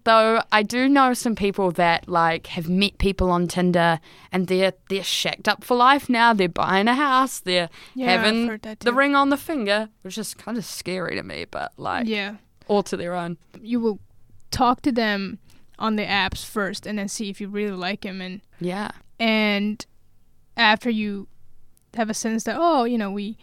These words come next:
Speaker 2: we share a lot of in common, that's when you hang out in person, or how does, how does that process work for you?
Speaker 1: It depends the person, I think, and the intention. Um, if it's a bit of a hang out more on the crass side of things, then it's pretty immediate, like, "Hey, hey,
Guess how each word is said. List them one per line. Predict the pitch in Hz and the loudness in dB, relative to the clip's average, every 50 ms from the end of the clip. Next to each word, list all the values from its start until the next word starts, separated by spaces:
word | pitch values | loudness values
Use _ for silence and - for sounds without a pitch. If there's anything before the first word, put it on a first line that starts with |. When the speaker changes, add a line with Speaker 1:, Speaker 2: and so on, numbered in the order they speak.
| - - - - - - - _ _ - | -20 -20 -20 -20 -20 -20 -20 _ _ -4
Speaker 2:
we | 226 233 | -2 0
share | - 226 | 2 2
a | 220 208 | 4 4
lot | 214 214 214 | 4 2 2
of | 208 | 2
in | 208 196 214 | 0 -2 -2
common, | - - 269 285 285 294 285 277 240 | 0 2 4 4 6 6 6 6 4
that's | 214 214 - - | 4 2 0 -2
when | 202 190 185 | -6 -4 -4
you | 180 180 190 214 247 _ _ | -4 -6 -6 -8 -10 _ _
hang | _ - - 233 196 202 | _ -8 -6 -4 -4 -2
out | 196 190 180 | -2 -4 -4
in | 170 196 | -4 -6
person, | - - 226 247 - - 370 381 370 320 - | -4 -2 -2 -2 0 0 0 0 0 -2 -4
or | - 220 208 196 185 185 | -2 0 0 0 0 -2
how | 208 - - - 233 233 | -4 -6 -4 -2 0 0
does, | 226 220 220 - | 0 0 -4 -6
how | - - 240 | -4 -2 0
does | 247 262 262 | 2 2 2
that | 254 233 | 0 -2
process | - - 196 220 - 233 214 | -4 -8 -10 -10 -10 -12 -12
work | 226 220 214 - | -10 -12 -12 -12
for | - 220 | -12 -12
you? | 190 214 214 - _ - - - - - _ - - - - - _ - - | -12 -12 -14 -16 _ -20 -20 -20 -20 -20 _ -20 -20 -20 -20 -20 _ -16 -12
Speaker 1:
It | - - | -6 -2
depends | - 320 - - 294 339 359 392 392 | -2 -2 0 2 4 4 4 4 2
the | - 311 | 0 -2
person, | - - 208 220 214 - - 294 285 | 0 2 2 2 2 2 0 2 2
I | 294 285 | 2 2
think, | 277 - - 311 320 349 370 - | 0 0 0 0 0 0 2 2
and | 320 285 | 2 2
the | 240 226 | 4 2
intention. | 202 190 185 - 202 214 196 - - 285 302 320 359 370 370 - - - - - | 2 0 0 0 -2 -2 -2 -4 -2 -2 -2 -2 -2 -4 -6 -10 -20 -12 -4 0
Um, | 233 226 220 220 220 214 214 214 208 185 - - - - _ - _ _ _ _ - _ _ _ - - - _ _ _ _ - _ _ - - - - - - - - - | 2 4 4 4 2 2 0 -2 -4 -6 -8 -18 -20 -20 _ -20 _ _ _ _ -20 _ _ _ -20 -20 -20 _ _ _ _ -20 _ _ -20 -18 -14 -14 -14 -16 -12 -8 -6
if | 233 214 247 | -4 -2 -2
it's | 254 - - | -2 0 0
a | 247 | 0
bit | 214 254 233 | 2 2 2
of | 226 220 | 4 4
a | 233 214 208 202 202 202 - | 4 6 6 6 4 4 2
hang | - - 214 202 202 196 | 0 0 0 2 4 4
out | 196 202 196 | 4 4 2
more | 202 196 190 | 2 2 2
on | 190 185 | 2 2
the | 185 180 | 0 -2
crass | - - - 185 190 196 - | -2 0 2 2 2 2 0
side | - - - 208 190 190 190 | -4 -2 2 2 4 4 2
of | 185 180 | 0 -4
things, | - - 208 208 220 254 277 294 247 | -4 -2 0 0 2 2 0 0 0
then | - 214 202 | 0 -2 -2
it's | 202 185 - - | -2 -4 -6 -8
pretty | - - 220 208 208 196 | -4 0 0 2 2 2
immediate, | 185 185 185 190 185 190 190 - - | 4 4 4 4 4 2 2 0 2
like, | - 175 170 170 170 - | 2 2 4 2 2 0
"Hey, | - - 240 240 220 190 180 | 0 2 4 4 4 4 4
hey, | 190 214 220 214 190 175 165 | 4 4 4 6 4 4 2